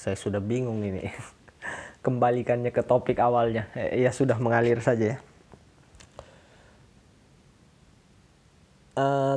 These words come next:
tadi saya bahas apa awal? Oh, tegang ya, tegang dan, eh, heboh gitu kan.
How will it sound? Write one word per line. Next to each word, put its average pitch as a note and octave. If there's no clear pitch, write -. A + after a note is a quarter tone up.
tadi D3
saya D3
bahas A#2+
apa C#3
awal? G#2
Oh, D3
tegang C#3
ya, G2+
tegang A#2+
dan, A2
eh, A2
heboh A#2
gitu G#2+
kan. A2+